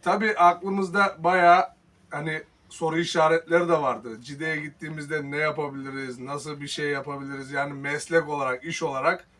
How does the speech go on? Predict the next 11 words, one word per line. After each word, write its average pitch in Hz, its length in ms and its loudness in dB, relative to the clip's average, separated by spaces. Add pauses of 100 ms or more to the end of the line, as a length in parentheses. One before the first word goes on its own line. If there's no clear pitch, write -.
(100)
Tabii 151 220 -6
burası 165 340 0
küçük 170 400 -8
bir 143 80 -6
yer. - 220 -8 (500)
Öyle 135 260 -6
İstanbul 151 640 -4
gibi, 135 320 -12
büyük 160 220 -6
şehirler 143 480 -4
gibi 131 400 -6